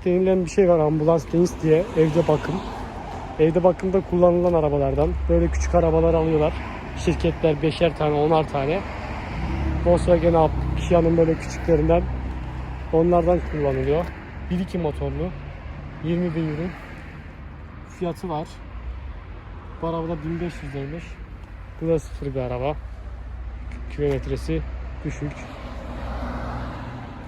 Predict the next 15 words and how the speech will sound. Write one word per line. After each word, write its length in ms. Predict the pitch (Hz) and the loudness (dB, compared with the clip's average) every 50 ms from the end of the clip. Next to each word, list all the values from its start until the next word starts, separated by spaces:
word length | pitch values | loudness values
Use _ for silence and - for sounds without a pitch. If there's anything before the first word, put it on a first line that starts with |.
| - - - | -14 -2 2
Burada 240 | 180 190 185 185 180 | 4 6 8 6 6
bir 60 | 151 | 6
tane 240 | - 175 175 175 165 165 - - - - | 2 0 0 0 0 -2 -8 -12 -10 -4
Abarth 440 | 147 147 143 147 151 151 - - 139 | -4 -2 2 2 2 2 0 -4 -6
var. 200 | 131 127 143 - - - - - | -4 -4 -4 -6 -8 -14 -16 -16
Fiat 200 | - - 151 135 - - - | -6 -4 -4 -4 -4 -4 -4
beş 240 | 156 151 135 - - | -4 -4 -4 -4 -8
yüzün 280 | 143 135 135 147 160 - - - - - - - - - - - - - - - | -8 -6 -4 -6 -6 -6 -10 -16 -16 -16 -18 -16 -16 -16 -16 -16 -16 -16 -8 -4
hızlı 320 | 156 151 143 143 156 156 135 - - - - - - - - - - - - - - | -4 -4 -2 -2 -2 -2 -2 -4 -12 -18 -18 -18 -18 -16 -16 -16 -16 -16 -16 -6 -4
versiyonlarından. 720 | 151 147 135 - - 147 135 135 127 123 123 127 131 135 151 151 - - 185 | -4 -4 -4 -4 -4 -4 -4 -4 -6 -8 -8 -8 -8 -10 -10 -10 -12 -12 -12
Egzozları 480 | 156 - - - 147 139 143 139 135 | -12 -10 -6 -6 -6 -4 -4 -6 -6
falan 300 | - - 147 143 127 139 | -6 -10 -10 -8 -8 -8
da 100 | 127 120 | -8 -8
var. 140 | 123 143 - - - - - - - - - - - - - - - - - - - - - - - - - - - - - - - - - - - - - - - - - - - 156 | -8 -10 -10 -10 -16 -16 -16 -16 -16 -16 -16 -16 -16 -16 -16 -16 -16 -16 -16 -16 -14 -14 -14 -14 -14 -14 -16 -16 -16 -16 -16 -14 -14 -14 -14 -14 -14 -14 -14 -14 -14 -14 -14 -12 -10 -6
Yani 160 | 139 143 | -6 -6